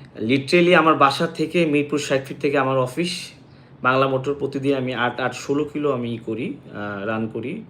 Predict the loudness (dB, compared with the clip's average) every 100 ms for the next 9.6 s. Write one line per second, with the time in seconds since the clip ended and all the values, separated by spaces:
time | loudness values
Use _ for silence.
0 | -12 -4 -2 -2 -4 -4 -4 -4 -2 -2
1 | -4 -6 -10 -10 -10 -6 -6 -6 -8 -8
2 | -8 -6 -8 -8 -10 -8 -4 -4 -6 -10
3 | -12 -10 -10 -10 -10 -10 -10 -12 -14 -14
4 | -16 -20 -20 -20 -18 -10 -6 -4 -6 -10
5 | -10 -10 -6 -4 -4 -6 -8 -8 -10 -14
6 | -10 -10 -12 -12 -10 -10 -12 -8 -6 -4
7 | -4 -4 -4 -8 -10 -8 -6 -6 -8 -10
8 | -12 -12 -12 -10 -12 -10 -10 -12 -14 -16
9 | -14 -12 -10 -8 -6 -6